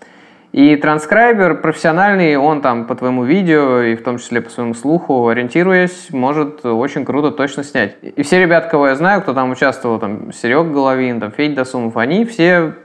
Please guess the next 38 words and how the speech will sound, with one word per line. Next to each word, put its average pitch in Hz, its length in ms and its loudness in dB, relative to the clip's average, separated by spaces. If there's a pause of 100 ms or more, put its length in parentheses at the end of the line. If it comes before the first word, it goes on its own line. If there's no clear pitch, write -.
(120)
в - 40 -18
принципе, 151 280 -2
довольны 143 300 2
были 107 240 -2
материалом, 104 500 -4 (100)
который 113 260 -8
им 104 80 -10
присылают, 135 540 -2 (480)
когда 123 320 2
они 131 180 -2
делали 123 280 0
ноты. 113 280 -4
Ну, 143 160 -2
Серёг, 143 260 0
по-моему, 120 180 -4
сам 113 220 -4
делал. - 180 -4 (180)
Так - 120 -10
вот, 190 100 2
если 190 200 2
артисты 180 420 0
проверяют 143 540 2
эти 123 160 -4
ноты, 160 480 0 (200)
в - 60 -8
целом 135 320 2
ок, 160 300 0
хотя 147 240 0
они 143 120 -2
тоже 143 220 -2
могут 127 240 -4
что-то 131 220 -8
не 127 40 -4
доглядеть. 127 600 -2
И 151 460 2
за 139 100 2
этим 208 240 0
следят 156 560 2